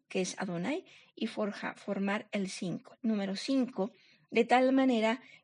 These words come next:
que es Adonai con su pueblo. Entonces, de esta manera, nosotros forjando lo que es aquella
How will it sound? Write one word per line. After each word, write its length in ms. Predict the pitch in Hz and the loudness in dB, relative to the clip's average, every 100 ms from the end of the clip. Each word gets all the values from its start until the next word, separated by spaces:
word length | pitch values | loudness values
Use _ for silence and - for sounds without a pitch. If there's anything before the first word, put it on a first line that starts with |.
| - | -4
que 160 | 214 214 | 2 2
es 180 | 214 - | 0 -4
Adonai 480 | 185 185 190 185 | -2 -2 0 -2
con 220 | - 190 185 | -2 -4 -4
su 160 | 180 | -6
pueblo. 440 | - 233 247 185 - _ - - _ | 0 0 2 0 -4 _ -20 -20 _
Entonces, 420 | 220 220 254 247 | 0 2 0 2
de 80 | 247 | 2
esta 240 | - 254 | 2 0
manera, 640 | 247 233 220 220 247 - _ _ - | 2 2 2 -2 -4 -16 _ _ -6
nosotros 480 | 214 220 233 240 | -2 -2 0 -2
forjando 760 | - 208 208 254 285 226 208 - | -2 -6 -2 2 2 2 0 -4
lo 160 | 220 214 | -4 -2
que 140 | 214 | -4
es 160 | 226 - | -4 -4
aquella 600 | 214 208 220 233 220 220 | -4 -2 0 2 2 0